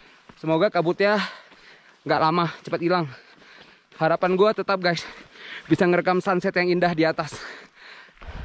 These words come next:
Oke. Yo guys, kita udah di pertengahan puncak ya. Di sini udah mulai ke bau-bau belerang gitu. Di sana ada kawah.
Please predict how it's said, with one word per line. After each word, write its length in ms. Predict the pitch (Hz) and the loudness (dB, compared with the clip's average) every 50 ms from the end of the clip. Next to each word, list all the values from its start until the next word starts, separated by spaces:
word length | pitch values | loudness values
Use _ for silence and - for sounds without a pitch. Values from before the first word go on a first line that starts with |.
| - | -8
Oke. 340 | 175 - - 185 180 160 - - - - _ - - - - - - _ _ _ - - - - - - - - - - - - - - - - - - - - | -6 -4 -4 -4 -4 -4 -6 -10 -16 -20 _ -20 -20 -20 -20 -20 -20 _ _ _ -20 -18 -18 -14 -12 -12 -10 -10 -10 -12 -12 -12 -12 -10 -8 -8 -6 -6 -6 -2
Yo 160 | 143 156 156 | 0 0 2
guys, 320 | 151 165 175 170 160 143 - - - - - - | 2 2 2 2 2 0 0 0 0 0 0 0
kita 180 | 120 139 139 | -2 0 0
udah 160 | 147 143 151 | 0 0 0
di 80 | 151 160 | 0 0
pertengahan 560 | 135 - 147 139 135 131 139 143 143 143 139 | -2 -2 -2 0 0 0 0 0 0 0 0
puncak 320 | - 127 120 - 147 147 127 156 | 0 -2 0 0 -2 -2 -2 0
ya. 160 | 170 185 185 165 - - - - - - - - - - - | 0 0 0 -2 -4 -8 -10 -12 -14 -14 -14 -12 -12 -14 -12
Di 160 | - 131 123 | -12 -8 -6
sini 160 | 147 156 156 | -4 -2 0
udah 140 | 143 143 139 | 0 0 2
mulai 340 | 143 139 139 135 131 139 139 - - - | 2 2 2 2 0 -2 -4 -6 -10 -12
ke 80 | - 135 127 | -8 -4 0
bau-bau 400 | 127 127 131 131 131 127 123 127 | 0 2 2 2 2 2 0 0
belerang 400 | 123 127 127 123 127 131 127 127 | 0 0 0 0 0 0 -2 -2
gitu. 220 | 131 135 147 160 147 - - - - - - - - - - - - - - | -2 -2 -4 -4 -4 -8 -10 -12 -12 -12 -12 -12 -10 -10 -10 -10 -10 -10 -10
Di 80 | - | -10
sana 180 | 139 147 147 151 | -8 -8 -8 -6
ada 140 | 143 147 - | -8 -6 -6
kawah. 320 | 131 131 139 156 170 156 | -4 -2 0 0 -2 -2